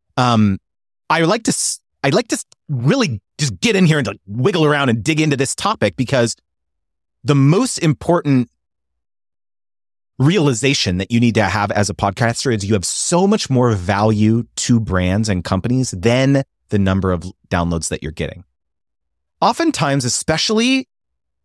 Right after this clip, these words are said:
if your podcast, uh, has a particular niche, maybe you have a lot of listeners who are,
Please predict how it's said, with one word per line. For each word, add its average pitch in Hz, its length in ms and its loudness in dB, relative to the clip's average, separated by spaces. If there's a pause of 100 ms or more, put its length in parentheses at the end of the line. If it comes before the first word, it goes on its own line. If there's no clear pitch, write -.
if - 140 -2
your 139 80 0
podcast, 131 680 -2
uh, 110 180 0
has 147 300 -2
a 117 40 -6
particular 135 460 0
niche, 104 360 2
maybe 117 220 2
you 117 240 4
have 110 180 -2
a 104 60 0
lot 117 200 2
of 107 100 -2
listeners 113 500 0
who 107 180 0
are, 98 300 0